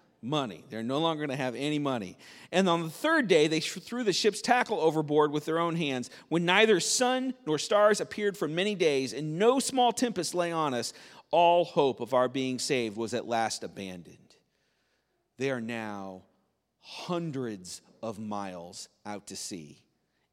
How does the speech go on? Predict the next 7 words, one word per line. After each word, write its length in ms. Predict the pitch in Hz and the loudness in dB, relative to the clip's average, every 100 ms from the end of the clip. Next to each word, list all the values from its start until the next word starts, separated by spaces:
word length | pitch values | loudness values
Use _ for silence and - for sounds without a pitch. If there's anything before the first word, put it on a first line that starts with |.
| - | -12
and 160 | 110 | -10
it 140 | 110 107 | -8 -8
is 220 | 92 - | -10 -14
just 640 | - 120 92 - - - - _ - | -10 -8 -8 -10 -14 -16 -20 _ -20
blowing. 580 | 90 85 80 - 104 _ _ _ _ _ _ _ _ - | -16 -14 -14 -18 -20 _ _ _ _ _ _ _ _ -8
They 220 | 131 135 | -4 -4
thought 600 | - 180 160 104 107 - | -2 0 0 0 -6 -10